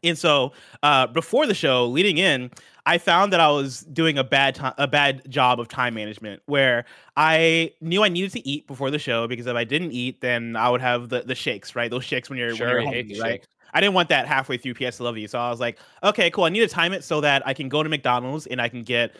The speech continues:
Speaker 1: a quick McDouble or something to put in my, put in my stomach <laughs> so I can be ready for the show." And so that was the plan. I got to about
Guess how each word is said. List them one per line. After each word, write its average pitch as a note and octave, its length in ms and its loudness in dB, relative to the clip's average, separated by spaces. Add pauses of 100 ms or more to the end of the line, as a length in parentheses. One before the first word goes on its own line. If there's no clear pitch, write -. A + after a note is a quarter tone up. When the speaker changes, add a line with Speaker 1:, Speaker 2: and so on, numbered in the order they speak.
(140)
Speaker 1:
a C3+ 80 -2
quick - 280 0
McDouble C3+ 340 0
or B2 120 -2
something B2+ 240 -6
to B2 60 -4
put D3 140 -4
in C3+ 40 -8
my, B2 140 -2
put A2 180 -8
in D3+ 80 0
my C3+ 80 -2
stomach A#2+ 320 -6 (140)
<laughs> E3 140 -10
so D3 120 -4
I C3+ 80 2
can C3+ 100 -10
be C3 80 -6
ready B2 200 0
for B2+ 100 -14
the A#2+ 100 -6
show." G#2+ 320 -10 (440)
And F3+ 120 4
so F3+ 200 4
that F3 180 6
was C#4+ 120 2
the C4 60 -6
plan. C3+ 440 0 (260)
I F#3 80 4
got A3 320 2
to B3 100 0
about F#3+ 420 2